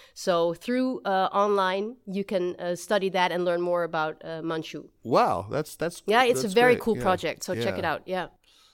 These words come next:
Speaker 2: There, I, I have met a couple of Manchu speakers in my life. It, it's a great, you, I would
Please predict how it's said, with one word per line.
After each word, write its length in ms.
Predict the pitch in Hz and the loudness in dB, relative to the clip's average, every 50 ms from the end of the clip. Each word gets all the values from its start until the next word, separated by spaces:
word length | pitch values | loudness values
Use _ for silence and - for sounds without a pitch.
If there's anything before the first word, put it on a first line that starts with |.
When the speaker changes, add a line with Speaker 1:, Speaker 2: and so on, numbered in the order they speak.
| _ _ _ | _ _ _
Speaker 2:
There, 140 | - 113 104 | 0 2 4
I, 260 | 113 123 113 123 139 | 4 4 4 4 2
I 0 | |
have 200 | 147 147 156 147 | 2 2 0 0
met 140 | 147 147 143 | 0 0 0
a 40 | 135 | 0
couple 260 | - 135 127 - 123 | 0 -2 -2 -2 -2
of 100 | 110 117 | -2 -2
Manchu 340 | 123 113 117 113 - - 110 | -2 -2 -2 -4 -4 -6 -6
speakers 480 | - - - 113 110 - 107 101 98 - | -6 -6 -8 -10 -8 -6 -6 -6 -6 -8
in 60 | 107 | -8
my 100 | 101 101 | -6 -6
life. 300 | 98 101 98 98 101 - | -4 -4 -6 -6 -6 -6
It, 160 | 104 98 95 | -6 -6 -6
it's 160 | - 110 - | -6 -6 -6
a 100 | 117 104 | -6 -6
great, 240 | 104 127 127 120 - | -4 -2 -4 -4 -4
you, 360 | 120 123 127 117 - 101 101 - | -4 -4 -4 -4 -6 -10 -8 -2
I 140 | 110 120 127 | 2 2 4
would 260 | 127 131 127 127 - | 4 2 0 -4 -8